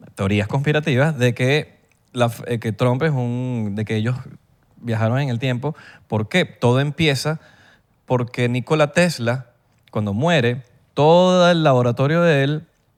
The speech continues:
eh, cuando les quedó al gobierno, llamaron a el tío de Trump,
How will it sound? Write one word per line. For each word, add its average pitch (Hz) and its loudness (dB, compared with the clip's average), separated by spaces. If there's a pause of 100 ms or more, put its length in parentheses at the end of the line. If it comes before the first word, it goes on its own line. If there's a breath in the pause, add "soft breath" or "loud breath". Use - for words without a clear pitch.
(500)
eh, 107 0
cuando 95 -4 (720)
les 101 -6
quedó 98 0
al 107 0
gobierno, 147 2
llamaron 151 0
a 156 0 (600 loud breath)
el 117 -2
tío 135 0
de 123 2
Trump, 160 -2